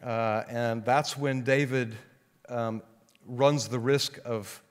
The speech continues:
actually dying in battle, and they say to him, "You're not going again."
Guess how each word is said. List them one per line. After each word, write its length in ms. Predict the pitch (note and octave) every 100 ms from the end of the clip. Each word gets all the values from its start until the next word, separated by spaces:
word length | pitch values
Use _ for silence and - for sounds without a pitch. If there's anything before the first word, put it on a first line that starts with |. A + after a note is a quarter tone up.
| -
actually 440 | A#2+ - B2+ A#2
dying 580 | G#2 A2+ B2+ G#2+ F#2+ A#2 - _ _ _
in 240 | B2 A2+
battle, 480 | G#2+ A2+ B2 A2 G#2
and 120 | G#2+
they 140 | A2+ A#2
say 540 | - A2+ G2+ G2+ G2+ - _ -
to 100 | G#2+
him, 180 | A#2+ A2
"You're 140 | A2+
not 200 | E3 A3+
going 280 | D#3 F3+ E3
again." 480 | C#3+ D#3 C#3 G#2+